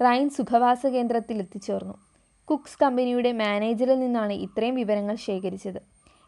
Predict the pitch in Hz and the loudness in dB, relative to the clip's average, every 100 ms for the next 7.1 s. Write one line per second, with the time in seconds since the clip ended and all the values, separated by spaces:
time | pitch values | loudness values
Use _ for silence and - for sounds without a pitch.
0 | - 220 233 254 262 240 240 247 254 254 | 0 4 6 4 4 2 2 -2 -2 0
1 | 233 214 208 233 - _ - 220 220 - | 0 -2 -6 -8 -10 _ 0 0 0 -4
2 | 247 226 214 208 196 185 202 190 - - | -4 -2 -4 -4 -4 -2 -2 -4 -14 -20
3 | _ _ _ _ _ _ _ _ _ 240 | _ _ _ _ _ _ _ _ _ -2
4 | 240 294 285 277 240 247 - 294 262 247 | 2 2 2 2 2 0 0 0 2 0
5 | 233 247 226 214 214 214 214 196 202 240 | 0 0 0 -2 -2 -2 -4 -6 -2 0
6 | 202 208 214 233 233 226 214 185 196 208 | 0 -2 -4 -4 -4 -2 -2 0 -4 -4
7 | 202 | -10